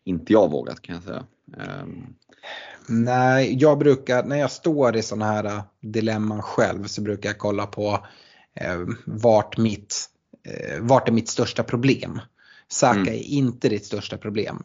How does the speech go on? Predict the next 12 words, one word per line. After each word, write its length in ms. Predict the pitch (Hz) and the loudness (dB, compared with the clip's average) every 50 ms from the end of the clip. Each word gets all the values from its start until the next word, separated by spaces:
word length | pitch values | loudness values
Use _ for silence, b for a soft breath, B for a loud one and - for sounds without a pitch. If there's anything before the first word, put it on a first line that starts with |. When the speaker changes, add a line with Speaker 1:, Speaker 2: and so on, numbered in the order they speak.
| - - | -12 -10
Speaker 2:
Både 500 | 117 120 - - 135 135 135 139 160 160 | -8 -8 -4 0 2 4 6 6 6 4
Salah 440 | - - 120 110 107 101 104 104 104 | 4 4 2 2 2 0 -2 -2 -4
och 160 | 85 98 107 | -2 0 0
Watkins 460 | 113 117 113 - - - - - - | 2 2 0 0 -4 -12 -10 -8 -6
är 40 | 98 | -4
ju 140 | 95 101 101 | -4 -4 -6
kanonbyten. 800 | - - - 117 117 110 104 101 104 123 117 107 - - - - | -4 -2 0 2 2 2 2 2 2 2 0 0 -2 -6 -8 -6
Jag 120 | 104 107 | -6 -4
förstår 380 | - 120 107 - 117 110 110 107 | -4 -4 -4 -2 0 0 0 0
verkligen 460 | 104 110 104 101 - - 107 104 104 | 0 -2 -2 -2 -4 -4 -4 -4 -4
Johan 400 | 101 101 101 - 98 98 - - | -6 -6 -4 -6 -6 -6 -6 -6
här. 240 | 107 110 104 107 | -4 -4 -4 -6